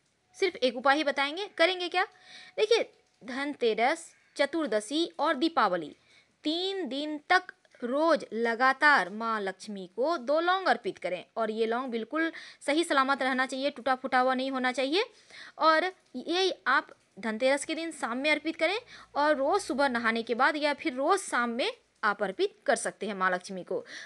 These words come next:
अब ये जो छः लौंग जमा हो जाएंगे तीन दिनों में, इन सब को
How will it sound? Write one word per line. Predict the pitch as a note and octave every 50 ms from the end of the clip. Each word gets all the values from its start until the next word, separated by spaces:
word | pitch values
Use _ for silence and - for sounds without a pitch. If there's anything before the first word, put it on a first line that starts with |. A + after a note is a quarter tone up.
| - -
अब | - E4+ F4
ये | F4 F#4 F#4
जो | D4+ F#4 F#4+ F#4+ - -
छः | - - - - D4 F#4+
लौंग | F#4 D#4+ D4+ D#4 D#4+
जमा | C#4+ C#4+ C4+ C#4+ C#4+
हो | D4 C#4+
जाएंगे | C4+ C#4 C#4 C#4 C#4 C#4 C#4
तीन | - C#4 C#4 C#4
दिनों | C4+ C4+ C4+ C4+
में, | C4+ D4+ E4+ F4 - -
इन | B3 A#3+ A3+
सब | - - C#4+ D4+ D4+ _
को | - C4+ C4+ C#4+ D4